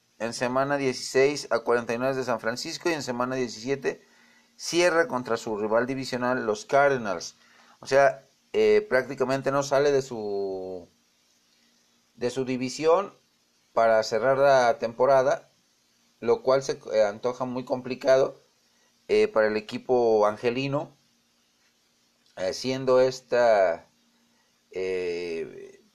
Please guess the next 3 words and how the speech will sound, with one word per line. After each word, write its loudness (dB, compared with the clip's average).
pues -10
prácticamente -2
su, -12